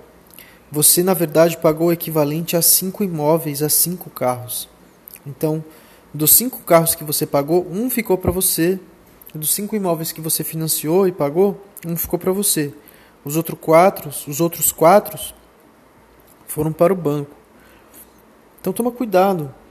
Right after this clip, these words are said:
Evite essas dívidas perigosas, porque às vezes, se acontece alguma emergência na sua vida, você não tem de onde tirar dinheiro, você já tá com dívida suficiente. Porque quando você financia um imóvel, financia um carro, o carro só é seu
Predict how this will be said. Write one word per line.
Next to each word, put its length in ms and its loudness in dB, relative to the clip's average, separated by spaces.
Evite 260 -2
essas 220 2
dívidas 340 -4
perigosas, 560 -2
porque 180 -6
às 140 0
vezes, 400 -4
se 120 -2
acontece 400 0
alguma 480 -4
emergência 540 -12
na 60 -14
sua 180 -10
vida, 460 -8
você 180 -10
não 100 -10
tem 160 -8
de 60 -8
onde 180 -8
tirar 220 -2
dinheiro, 400 -6
você 220 -8
já 160 -6
tá 160 -4
com 180 -12
dívida 340 -6
suficiente. 720 -2
Porque 180 -10
quando 180 -8
você 200 -8
financia 400 -8
um 60 -8
imóvel, 420 -4
financia 360 -10
um 40 -16
carro, 420 0
o 60 -12
carro 400 0
só 260 2
é 100 4
seu 500 4